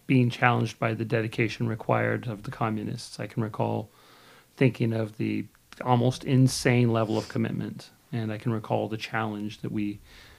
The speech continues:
got. And I've, uh, led small group on small groups in basically every stage of my life. And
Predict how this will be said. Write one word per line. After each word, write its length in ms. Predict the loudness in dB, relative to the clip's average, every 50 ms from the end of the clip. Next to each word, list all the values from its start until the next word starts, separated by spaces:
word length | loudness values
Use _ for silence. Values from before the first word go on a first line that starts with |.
| -20 -20 2
got. 460 | 4 4 4 4 2 -4 -10 -16 -18 -18 -20 _ _ _ _ _ _ _ -2
And 440 | 0 0 2 2 2 0 0 -2 -4 -8 -16 -20 -20 -20 -20 -20 -20 -20 _ _ _ _ _ _ _ _ -2
I've, 380 | 2 4 4 4 2 0 2 4
uh, 300 | 4 6 6 4 2 0 -4 -10 -18 -20 -20 -20 -20 _ _ _ _ _ -4 2
led 500 | 8 10 12 12 12 12 12 10 4 -4 -8 -12 -16 -18 -18 -20 -18 -14 -14 -14 -14 -14 -16
small 240 | -2 4 4 6 6
group 160 | 4 2 0
on 100 | -2 -2
small 220 | 4 6 6 6
groups 280 | 6 6 2 0 -2 -4
in 280 | -2 0 2 4 2 2
basically 540 | 4 4 4 4 4 2 0 0 0 0 0
every 200 | 0 -2 -2 -4
stage 300 | -2 -4 -4 -4 -4 -6
of 80 | -6
my 100 | -4 -2
life. 380 | 0 4 4 4 2 2 -2 -4
And 260 | -4 -4 -4 -4 -6